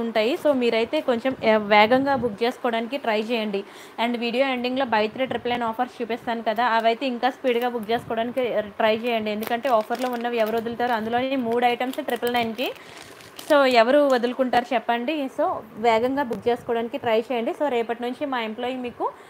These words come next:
మార్నింగ్ టెన్ o'clock నుంచి అవైలబిలిటీ ఉంటుంది కాబట్టి, so మీకు ఇమీడియట్ రిప్లైస్ వస్తాయి,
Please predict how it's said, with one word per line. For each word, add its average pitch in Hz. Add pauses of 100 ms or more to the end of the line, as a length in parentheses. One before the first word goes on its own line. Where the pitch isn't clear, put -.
(300)
మార్నింగ్ 294
టెన్ 247
o'clock 277
నుంచి 262
అవైలబిలిటీ 240
ఉంటుంది 233
కాబట్టి, 226 (100)
so 320
మీకు 247
ఇమీడియట్ 277
రిప్లైస్ 254
వస్తాయి, 262